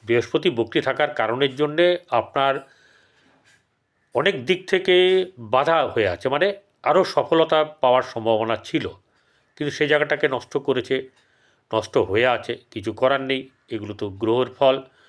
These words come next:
সেই বৃহস্পতি আপনার তৃতীয়ভাবে দৃষ্টি দিয়ে আছে। তৃতীয় হচ্ছে উদ্যোগের ব্যাপার,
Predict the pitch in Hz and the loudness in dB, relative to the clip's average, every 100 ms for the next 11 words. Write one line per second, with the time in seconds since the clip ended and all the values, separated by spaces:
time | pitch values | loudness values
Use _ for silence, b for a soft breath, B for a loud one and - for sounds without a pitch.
0 | b b b b b - 156 147 120 160 | b b b b b -6 -2 -2 2 2
1 | 160 175 180 170 - 170 - 143 156 170 | 2 0 2 0 0 -4 -4 -10 2 4
2 | 143 160 143 131 - 160 160 151 120 - | 4 2 0 -2 -6 -4 2 2 0 -6
3 | - _ - - - - 117 165 160 160 | -16 _ -16 -14 -12 -6 -2 2 2 4
4 | 175 165 131 123 147 156 151 135 - 123 | 4 4 0 -2 2 2 2 0 0 -2